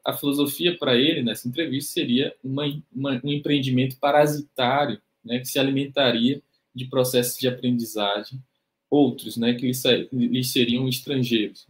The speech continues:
né, processos de aprendizagem que se dariam em outras disciplinas. Mas é justamente nesse papel, né, entre aspas, secundário, de uma reflexão, de uma referência reflexiva a outras formas dadas do espírito objetivo,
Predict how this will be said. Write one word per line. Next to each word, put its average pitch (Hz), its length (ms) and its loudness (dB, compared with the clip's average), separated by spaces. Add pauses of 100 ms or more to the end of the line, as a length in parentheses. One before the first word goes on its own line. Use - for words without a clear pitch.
né, 113 200 -12
processos 110 300 -8
de 113 80 -2
aprendizagem 107 840 -4 (320)
que - 60 -18
se 117 100 -6
dariam 110 300 2
em 107 60 0
outras 107 260 -4
disciplinas. - 840 -12 (680)
Mas 127 180 2
é 127 60 6
justamente 147 600 0
nesse 127 240 2
papel, 117 600 0
né, - 220 -2
entre 117 260 -2
aspas, 98 340 -4
secundário, 123 760 2 (360)
de 123 60 -2
uma 120 120 4
reflexão, 123 840 0
de 123 80 -6
uma 131 100 2
referência 135 540 2
reflexiva 123 760 -4 (260)
a 113 80 -2
outras 156 340 0
formas 107 400 -6
dadas 131 480 0
do 117 60 -8
espírito - 480 -6
objetivo, 127 720 -4